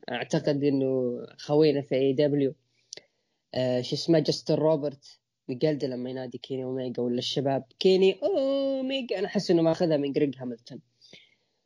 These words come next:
آه، راح نفقده كثير، آه، راح نفقد الحنجرة الذهبية، لكن بالنسبة لي، آه، يعني في أعتقد إنه كانوا ناويين من زمان على كايلا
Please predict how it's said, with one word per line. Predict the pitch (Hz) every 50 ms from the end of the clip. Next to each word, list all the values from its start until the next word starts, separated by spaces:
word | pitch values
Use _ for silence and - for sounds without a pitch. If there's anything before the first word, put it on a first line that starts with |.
| _ _ _ _ _ _ _ -
آه، | 151 156 165 170 170 160 147 156
راح | 175 175
نفقده | 196 214 208 160 - 190 160 175
كثير، | 165 - 175 151 - 170 175 180 - _ _ _ _ _ _ _ _ _ _ _
آه، | 131 123 123 123 123 123 139 127 127 139 135 127 127 127 120 120
راح | 123 - - 151
نفقد | 151 135 - - 143 123
الحنجرة | 139 131 - - 151 139 131 139 139
الذهبية، | 131 123 135 127 127 143 131 147 143 143 147 147 147 _ _ _ _ _ _ - - -
لكن | - 147 175 190 190 190 202 185 175
بالنسبة | 165 165 160 165 160 - - -
لي، | 156 165 170 165 165 160 - 90
آه، | 131 143 139 135 131 131 131 131 131 131 127 _ _ _ _ _ _ _ _ _ _ _ _
يعني | 156 156 139 147 165 160
في | 160 - 190 180 165
أعتقد | - - - - - 170 - 170 151 139 147
إنه | 143 143 143
كانوا | 139 - - 170 165 160 160
ناويين | 151 143 147 151 160 160 160 156 147
من | 143 147
زمان | 135 131 135 151 156 151 139
على | 117 135 135 135 139 -
كايلا | - 160 151 143 139 139 143 143